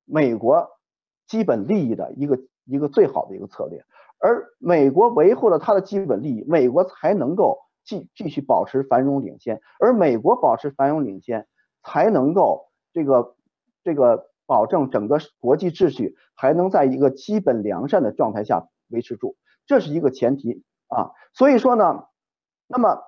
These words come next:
我是基于这样的一些考虑来谈这个事情。那么下边我再说一下，我就再，再讲几句呢，关于这次，呃，谈判哈，我的一个预期。呃，我觉得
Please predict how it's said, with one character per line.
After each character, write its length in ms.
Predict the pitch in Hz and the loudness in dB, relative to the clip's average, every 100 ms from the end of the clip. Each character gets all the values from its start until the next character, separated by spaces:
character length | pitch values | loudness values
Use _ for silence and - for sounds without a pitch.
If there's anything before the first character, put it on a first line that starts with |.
| _ _ _ _ _ _ _ _ _ _ _ _ _ _ _ _ | _ _ _ _ _ _ _ _ _ _ _ _ _ _ _ _
我 260 | - 175 170 | 0 4 4
是 140 | 214 | 2
基 240 | 247 262 240 | -4 -4 -2
于 160 | 240 | -4
这 140 | 233 277 | 2 2
样 160 | 202 | 4
的 80 | 156 | 2
一 80 | 143 | 0
些 140 | 156 | 0
考 260 | 143 123 80 | -2 0 0
虑 240 | 123 110 - | 0 -4 -4
来 260 | 110 120 143 | 2 4 2
谈 280 | 143 107 131 | 0 -8 -6
这 100 | 139 | -6
个 100 | 107 | -8
事 160 | - | -12
情。 160 | - 87 - _ _ _ | -14 -14 -20 _ _ _
那 120 | 254 | 0
么 100 | 254 | 2
下 220 | 254 277 | 4 4
边 160 | 226 175 | 4 4
我 120 | 127 | 4
再 140 | 160 165 | 4 2
说 220 | 196 196 | 4 4
一 80 | 190 | 4
下， 260 | 196 147 | 4 4
我 160 | 127 131 | 4 4
就 140 | 180 | 2
再， 180 | 175 156 | 2 2
再 140 | 170 | 4
讲 220 | 170 139 170 | 2 0 -2
几 120 | 104 | -8
句 160 | 147 | -4
呢， 160 | 131 113 | -4 -4
关 240 | - 160 | 0 0
于 80 | 151 | 0
这 160 | 156 143 | -4 -8
次， 400 | 139 131 110 - _ _ _ | -6 -6 -6 -8 _ _ _
呃， 320 | 127 117 107 | 2 4 4
谈 380 | - - 101 120 | 0 -6 -4 -2
判 260 | 233 135 95 | 0 0 -2
哈， 200 | 95 85 | -6 -6
我 280 | 95 98 95 | -4 -4 -4
的 100 | 123 | -4
一 120 | 143 | -2
个 140 | 160 | -4
预 180 | 170 107 | -4 -8
期。 400 | - - 147 - _ _ _ _ _ _ _ _ _ _ _ _ _ | -12 -8 -8 -8 _ _ _ _ _ _ _ _ _ _ _ _ _
呃， 180 | - 160 | 2 2
我 160 | 160 160 | 4 2
觉 160 | 170 226 | 4 4
得 340 | 233 208 | 6 4